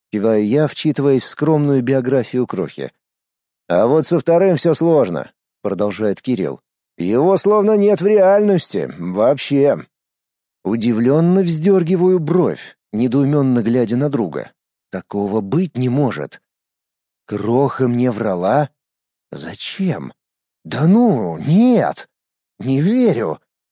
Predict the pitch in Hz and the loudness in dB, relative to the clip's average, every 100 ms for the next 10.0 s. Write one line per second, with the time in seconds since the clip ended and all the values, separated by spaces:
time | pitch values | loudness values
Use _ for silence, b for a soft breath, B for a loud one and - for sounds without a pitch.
0 | _ _ _ _ 80 76 101 98 131 - | _ _ _ _ -14 -8 -4 -2 -4 -6
1 | - _ _ _ - 151 98 71 - - | -16 _ _ _ -8 -6 -4 -6 -8 -14
2 | _ _ _ _ _ _ _ _ - - | _ _ _ _ _ _ _ _ -10 -2
3 | 139 165 135 71 - _ _ _ - - | 2 4 2 -2 -8 _ _ _ -6 -2
4 | 147 113 127 160 80 58 _ _ _ _ | 0 0 0 0 0 -6 _ _ _ _
5 | 110 113 190 180 117 - - _ _ - | -8 0 4 4 2 -4 -10 _ _ -8
6 | 123 107 107 160 - 170 196 156 101 82 | -6 -4 0 0 2 2 4 2 0 -4
7 | 65 58 _ _ _ _ _ _ _ 73 | -8 -10 _ _ _ _ _ _ _ -10
8 | 78 98 175 104 120 131 - 143 131 131 | -6 -4 -4 -2 0 0 0 0 2 2
9 | 143 131 - 147 127 - 160 110 64 - | 2 0 0 0 0 0 0 0 -2 -10